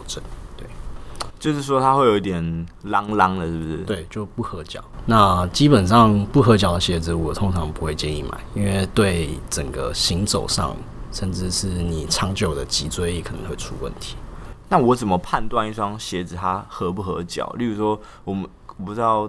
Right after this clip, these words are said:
Speaker 2: 大家以前有没有去逛鞋店啊，店员会跟你说：“哎，你把脚套量进去啊，然后，哎，留一根指头的空隙就差不多是你的 size 咯。”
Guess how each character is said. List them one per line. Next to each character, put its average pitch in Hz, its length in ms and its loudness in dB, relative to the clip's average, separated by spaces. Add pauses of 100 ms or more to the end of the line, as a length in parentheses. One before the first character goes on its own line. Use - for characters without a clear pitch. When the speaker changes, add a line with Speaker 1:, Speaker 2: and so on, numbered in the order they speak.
Speaker 2:
大 98 160 4
家 95 240 -4
以 95 120 -8
前 82 160 -10
有 80 60 -8
没 82 100 -6
有 85 240 -8
去 95 400 -8
逛 101 200 -2
鞋 82 240 -8
店 87 300 -2
啊， 82 80 -4
店 98 220 -4
员 101 80 -6
会 110 40 -8
跟 107 160 -10
你 90 80 -6
说 87 200 -10 (100)
：“哎， 139 60 -4
你 120 200 -8
把 98 220 -6
脚 82 460 -4
套 127 180 2
量 95 180 -4
进 107 220 -8
去 107 220 -8
啊， 92 80 -2
然 87 80 -4
后， 113 260 -4
哎， 113 140 -6
留 113 180 -2
一 131 60 -6
根 135 340 -4
指 92 220 -8
头 87 360 -6 (320)
的 104 120 -14
空 117 280 -4
隙 113 240 -8
就 101 140 -4
差 101 260 -2
不 107 140 -4
多 95 400 -4
是 90 320 -10
你 85 100 -4
的 80 120 -12
size 85 400 -6
咯。” 73 260 -12